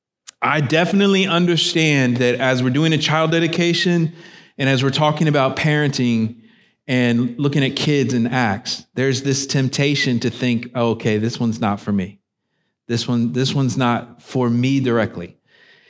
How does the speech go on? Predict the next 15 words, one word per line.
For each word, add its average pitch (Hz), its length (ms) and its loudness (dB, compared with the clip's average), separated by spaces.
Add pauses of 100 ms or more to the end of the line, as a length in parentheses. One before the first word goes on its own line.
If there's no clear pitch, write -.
(160)
And 127 460 0
I 160 160 0
can 160 220 0
totally 185 540 0
relate. 160 380 2
Listen, 139 440 0
I 151 100 2
mean, 143 520 0
for 156 200 -2
me, 156 600 0 (420)
I 143 100 0
have 175 140 0
four 165 180 0
kids, 160 340 0
but, 120 320 0